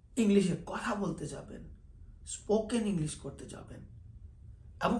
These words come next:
obviously রাইটিং স্কিলে আপনার গ্রামার লাগবে। যাই হোক, আপনি যখন ইংরেজি কথা বলতে যাবেন, তখন কিন্তু আপনাকে কিছু ইংরেজি গ্রামারের খুঁটিনাটি নিয়ম জানতে হবে।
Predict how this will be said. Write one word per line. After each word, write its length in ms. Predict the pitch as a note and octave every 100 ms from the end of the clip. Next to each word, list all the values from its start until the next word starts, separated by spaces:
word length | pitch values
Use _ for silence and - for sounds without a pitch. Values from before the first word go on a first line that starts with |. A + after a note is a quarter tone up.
| D3
obviously 460 | C3 B3 B3+ - A3+
রাইটিং 380 | E3+ D#3+ E3
স্কিলে 320 | D#3 - D#3 D3
আপনার 240 | C#3+ C#3
গ্রামার 320 | C3 A#2+ A#2+
লাগবে। 340 | C#3 C#3+ - - - - - - - - - - - - - - - - -
যাই 240 | A3 C4+
হোক, 140 | C4 C#4
আপনি 220 | G#3+ G#3
যখন 220 | A3+ A#3+ A#3+
ইংরেজি 300 | A#3 A#3+ A#3+ -
কথা 280 | F3+ D#3+
বলতে 340 | B3 C4 B3 A3+
যাবেন, 520 | E3 C3+ C#3 G3+ - - - - - - - - - - - -
তখন 320 | A3 G#3+ C#4
কিন্তু 560 | C4+ C#4 C4+ D4 C#4 - - - - - - - - -
আপনাকে 400 | F#3 A3+ G#3 A3
কিছু 540 | - B3 A3+ C#4 C#4
ইংরেজি 460 | C#4 C#4+ C4+ B3+ G3+
গ্রামারের 800 | F3 E3+ F3 G#3 A3 G3 C#3 - - - - -
খুঁটিনাটি 640 | - A#3+ B3+ C4 C4 - G3+
নিয়ম 280 | F3+ D3+ C3
জানতে 360 | D3 D3 -
হবে। 280 | G#3 G#3+ -